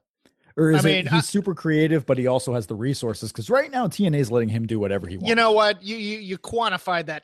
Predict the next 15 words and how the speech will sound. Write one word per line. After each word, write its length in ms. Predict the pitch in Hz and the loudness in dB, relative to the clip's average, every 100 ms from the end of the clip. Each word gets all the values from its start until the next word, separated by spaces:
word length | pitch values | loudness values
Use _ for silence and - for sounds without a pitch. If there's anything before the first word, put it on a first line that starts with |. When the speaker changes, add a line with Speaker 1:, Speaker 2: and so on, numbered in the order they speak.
| _ | _
Speaker 2:
quite 260 | 175 147 - | -12 -12 -14
well, 340 | 143 139 113 - | -18 -16 -16 -20
Speaker 1:
Yeah. 60 | _ _ - | _ _ -10
Speaker 2:
because 380 | 180 185 160 - | -2 -2 -2 -6
I 80 | 175 | -2
have 200 | 208 185 | 0 0
no 140 | 180 185 | 0 0
idea 300 | 185 220 185 | 2 0 0
who 120 | 175 | -2
the 80 | 160 | -2
most 240 | 151 - | -4 -4
creative 340 | 160 160 147 147 | -6 -4 -6 -8
wrestler 400 | 143 147 143 147 | -10 -10 -10 -10
is, 140 | 160 | -10
because 380 | 180 170 165 | -6 -2 -2